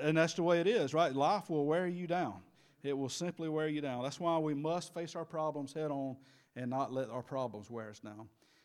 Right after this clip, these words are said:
See, the problems we, we, we, uh, face will not simply vanish.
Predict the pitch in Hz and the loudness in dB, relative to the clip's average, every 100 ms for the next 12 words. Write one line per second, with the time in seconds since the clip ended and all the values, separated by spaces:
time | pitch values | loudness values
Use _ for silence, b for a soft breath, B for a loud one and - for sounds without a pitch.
0 | b - 160 151 147 175 185 170 151 143 | b -4 0 0 4 6 6 4 -2 -4
1 | 139 156 131 147 143 135 147 147 135 120 | -6 -8 -8 -8 -6 -4 0 2 0 -2
2 | 156 156 135 139 127 147 120 - 151 139 | -2 -2 -2 -2 0 0 0 -2 -2 -2
3 | 123 139 135 113 - | -2 0 0 -4 -12